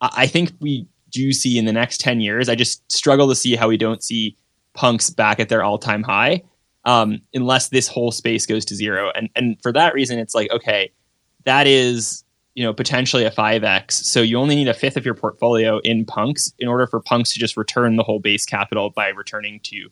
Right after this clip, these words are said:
um, their A T H. So that's kind of how I've been thinking about it. I think similarly a little bit with apes, but less so. Um,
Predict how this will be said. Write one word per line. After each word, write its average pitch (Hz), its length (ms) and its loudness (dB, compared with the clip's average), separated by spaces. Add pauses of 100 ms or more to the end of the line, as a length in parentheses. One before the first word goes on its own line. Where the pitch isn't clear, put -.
(580)
um, 98 400 2
their 104 220 -2
A 98 80 -6
T 95 260 -6
H. - 240 -8
So 110 60 -4
that's 117 220 0
kind 143 260 0
of 143 80 0
how 123 160 0
I've 107 140 0
been 120 100 -4
thinking 139 200 0
about 147 200 4
it. 143 140 4
I - 60 -2
think 139 200 -4
similarly 123 380 0
a 110 80 0
little 113 240 0
bit 135 180 0
with 113 140 -4
apes, 127 400 -2
but - 180 -6
less 104 220 0
so. 117 420 0 (560)
Um, 107 560 2